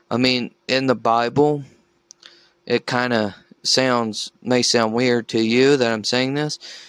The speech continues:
but it doesn't say what creature, 'cause it says every creature in the Bible. It doesn't say what creature was made exactly.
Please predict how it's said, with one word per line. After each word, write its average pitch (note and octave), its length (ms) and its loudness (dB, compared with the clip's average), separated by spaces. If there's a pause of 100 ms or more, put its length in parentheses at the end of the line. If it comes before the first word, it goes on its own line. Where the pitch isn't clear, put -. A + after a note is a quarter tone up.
(420)
but C3 200 0
it A2 100 -2
doesn't D3+ 380 0
say C3+ 240 2
what A#2 200 0
creature, A#2 640 0
'cause A#2 200 0
it F#2 60 -4
says B2 340 2
every A#2 360 2
creature A#2 640 -4
in A2+ 200 -8
the G#2+ 60 -8
Bible. A2+ 400 -2
It - 80 -20
doesn't E3+ 360 0
say C#3 360 0
what A#2 240 0
creature A2+ 600 -2
was G#2 280 -4
made G#2+ 480 -6 (1000)
exactly. G#2+ 880 -6